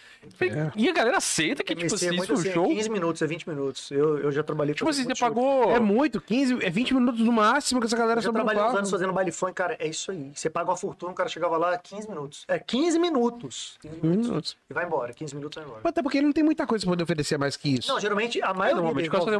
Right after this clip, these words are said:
Speaker 1: uma música, né?
Speaker 3: noventa e nove por cento de gente tocava, o cara tinha uma música estourada. Ele cantava dele e cantava mais, sei lá, mais quatro, cinco, quatro músicas ou cinco de outros.
Speaker 2: Repetiu o final,
Speaker 3: de outros, daqueles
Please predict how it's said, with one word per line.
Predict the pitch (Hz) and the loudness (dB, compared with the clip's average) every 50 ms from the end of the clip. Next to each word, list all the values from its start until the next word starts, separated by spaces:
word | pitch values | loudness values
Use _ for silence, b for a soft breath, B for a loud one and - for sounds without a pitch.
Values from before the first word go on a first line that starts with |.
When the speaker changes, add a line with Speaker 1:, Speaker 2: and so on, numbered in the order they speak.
| 214 | 2
Speaker 1:
uma | 285 - 185 | 2 2 0
música, | 180 - - | 0 0 0
né? | 180 226 | 0 0
Speaker 3:
noventa | 208 208 214 294 | 0 0 0 0
e | 240 | 2
nove | 220 220 220 - | 2 2 0 0
por | - 190 | 0 -2
cento | - 185 175 | 0 0 0
de | 170 170 | 0 0
gente | 156 - | 0 0
tocava, | - 156 - 180 196 190 | -2 -2 0 0 -2 -2
o | |
cara | - 190 190 | -2 -4 -4
tinha | - - - 233 | -4 -2 -2 0
uma | 262 | 0
música | 240 196 190 - | 0 -2 -2 -2
estourada. | - - 190 170 139 123 110 110 - | -4 -2 -2 0 0 0 -2 -2 -2
Ele | - 156 147 | -4 -4 -2
cantava | - 170 160 170 170 180 196 156 | -2 -2 -2 -2 -2 -2 0 0
dele | 127 151 160 180 202 233 262 240 B B B B B B B B | 0 0 0 0 0 0 -2 -4 B B B B B B B B
e | B 156 | B -2
cantava | - 180 170 175 180 180 180 185 | -2 -2 -2 -2 0 0 0 0
mais, | 180 185 180 165 - | 2 0 0 0 0
sei | - - - - 185 | -2 -2 0 2 2
lá, | 180 175 165 156 | 2 2 2 0
mais | 156 160 160 143 - - - - - | 0 -2 -2 -2 -4 -6 -8 -6 -2
quatro, | - 190 190 208 233 - 220 190 | 0 0 2 2 0 -2 -4 -6
cinco, | - - 196 185 - - - | -4 -4 -6 -6 -8 -6 -2
quatro | 233 214 208 208 202 180 | -2 -2 0 0 -2 0
músicas | 170 180 196 190 - - 170 151 | 2 2 2 2 2 0 0 0
ou | 160 | 0
cinco | - - 185 180 - 196 | -2 -2 -4 -4 -2 -2
de | 156 160 180 170 165 165 | -2 0 0 2 4 4
outros. | 175 190 208 208 202 | 4 4 4 2 2
Speaker 2:
Repetiu | 180 190 190 202 196 - - 202 190 | 0 -2 0 0 0 0 0 0 0
o | |
final, | - 202 185 185 190 | 2 2 2 2 4
Speaker 3:
de | 220 | 4
outros, | 240 262 226 226 | 4 4 4 2
daqueles | 202 190 240 | 2 2 2